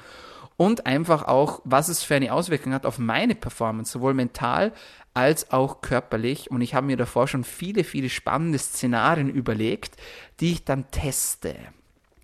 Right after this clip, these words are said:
Und die werde ich euch, äh, Richtung Ende des Podcasts vorstellen und auch, äh, darüber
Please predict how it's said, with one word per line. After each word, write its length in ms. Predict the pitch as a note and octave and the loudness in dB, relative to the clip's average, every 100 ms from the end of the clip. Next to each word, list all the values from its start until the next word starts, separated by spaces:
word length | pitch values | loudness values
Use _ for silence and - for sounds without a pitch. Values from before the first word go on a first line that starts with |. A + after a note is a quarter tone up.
| - | -4
Und 360 | C3 A#2+ B2+ - - - _ | 0 2 2 -2 -16 -20 _
die 240 | C#3+ E3+ C3+ | -2 0 4
werde 260 | B2+ C3+ | 4 4
ich 240 | C3 A#2+ - | 0 -4 -4
euch, 400 | A2+ A2+ A#2 - | -2 -2 -6 -8
äh, 80 | A2+ | -6
Richtung 320 | B2+ - A2+ | -6 -6 -6
Ende 280 | B2 C#3+ A2 | -2 -2 -2
des 140 | A2 | -4
Podcasts 680 | - A#2+ - - A#2 - - | -6 -6 -6 -10 -8 -8 -8
vorstellen 680 | - A2+ - - A#2 C#3+ E3+ - - - | -4 -2 -4 -4 -2 -2 -4 -10 -18 -4
und 160 | B2 | -2
auch, 340 | - A3+ - - | 0 0 -4 -6
äh, 280 | G2+ - - - | -6 -6 -6 -4
darüber 580 | A#2 A#2 A2+ A2+ A2+ | -4 -4 -4 -4 -4